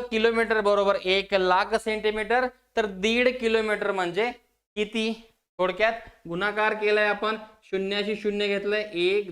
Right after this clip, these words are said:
दोन, तीन, चार, पाच, पंधरा एक पंधरा. आता एक घर सोडून पॉइंट आहे म्हणून एक घर सोडून पॉइंट दिला, म्हणजे उत्तर किती आलं आपलं? उत्तर किती आलं? एक लाख पन्नास हजार. एक लाख पन्नास हजार.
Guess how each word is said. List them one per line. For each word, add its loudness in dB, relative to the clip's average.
दोन, -2
तीन, -8
चार, 0
पाच, 0
पंधरा -2
एक -4
पंधरा. 2
आता 2
एक -2
घर 4
सोडून 0
पॉइंट 0
आहे 2
म्हणून -6
एक -4
घर -2
सोडून -6
पॉइंट -4
दिला, -4
म्हणजे -10
उत्तर -2
किती -2
आलं 2
आपलं? 0
उत्तर -10
किती -4
आलं? 0
एक -2
लाख -2
पन्नास -4
हजार. -8
एक 0
लाख 4
पन्नास 0
हजार. 2